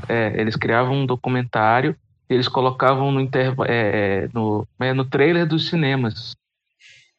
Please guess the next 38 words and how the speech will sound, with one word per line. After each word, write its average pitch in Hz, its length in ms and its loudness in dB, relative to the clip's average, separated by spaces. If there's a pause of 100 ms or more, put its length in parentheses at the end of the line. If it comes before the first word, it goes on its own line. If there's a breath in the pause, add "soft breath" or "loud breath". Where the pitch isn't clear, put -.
(140)
No 123 60 -6
trailer 135 320 4
dos 143 140 0
cinemas, 135 300 2
dizendo 127 180 0
assim, 127 180 -2
"Olha, 127 180 2
gente, 127 280 0
cuidado 123 380 0
com 143 100 -2
o 127 40 -2
comunismo, 123 720 0
que 113 140 -6
vai 120 240 0
chegar 117 400 -2
aí, 117 480 0 (560)
e 113 60 0
pá, 113 160 0
pá, - 160 -4
pá, 113 180 -4 (100)
pá, 113 220 2
olha 127 220 2
aí 123 160 2
a 123 80 2
China, 120 800 0 (480 soft breath)
e 120 260 2
o 120 100 2
presidente 127 580 2
está 131 200 0
indo 135 160 2
na 131 160 0
China 131 380 0
fazer 127 340 0
não 131 80 0
sei 123 140 -2
o 107 40 -4
que 131 100 -2
lá." 117 520 2